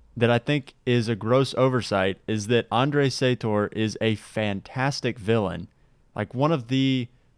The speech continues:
coolest villains and just, like, so terrifying.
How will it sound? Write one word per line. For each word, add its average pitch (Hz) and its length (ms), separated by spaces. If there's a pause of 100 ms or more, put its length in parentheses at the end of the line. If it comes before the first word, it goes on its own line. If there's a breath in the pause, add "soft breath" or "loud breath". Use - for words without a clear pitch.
coolest 175 500
villains 110 640
and 113 140
just, 135 180
like, 113 220
so 139 680 (1080)
terrifying. 90 720